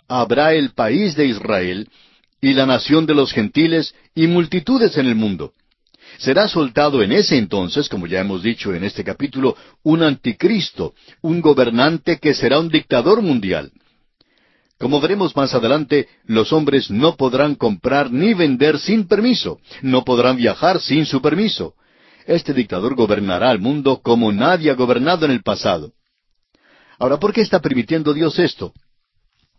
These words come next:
Bueno, Dios le ha dicho a aquellos que son suyos,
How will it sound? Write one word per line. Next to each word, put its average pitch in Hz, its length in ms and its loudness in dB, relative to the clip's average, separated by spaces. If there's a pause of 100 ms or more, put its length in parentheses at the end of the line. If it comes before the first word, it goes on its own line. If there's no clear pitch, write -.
(220)
Bueno, 147 440 0 (400)
Dios 123 400 0
le 113 100 2
ha - 20 0
dicho 113 300 -2
a 90 60 -2
aquellos 113 440 -4
que 92 120 -6
son 104 200 -2
suyos, 107 500 -2